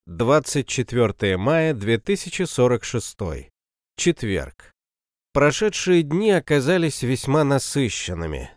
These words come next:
но в то же время и каких-то особых сюрпризов с собой не принесли. В перерывах между выполнением крупного заказа для Корнеева,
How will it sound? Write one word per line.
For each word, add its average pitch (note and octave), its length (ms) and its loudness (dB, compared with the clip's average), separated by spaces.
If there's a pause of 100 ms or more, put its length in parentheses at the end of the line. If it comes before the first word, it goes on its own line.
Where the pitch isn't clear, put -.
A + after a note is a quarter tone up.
(120)
но A2 280 0
в - 80 -6
то B2 140 4
же A2+ 160 2
время B2+ 420 0
и G2 40 -2
каких-то A2+ 560 -2
особых A#2 400 0
сюрпризов D#3+ 680 -2
с - 60 -10
собой C#3 340 0
не C3 120 -2
принесли. A2+ 680 -6 (500)
В - 140 -20
перерывах E3+ 600 0
между C3+ 360 2
выполнением C3 600 0
крупного C3 500 0
заказа A2+ 540 0
для G#2 240 -2
Корнеева, A#2+ 680 0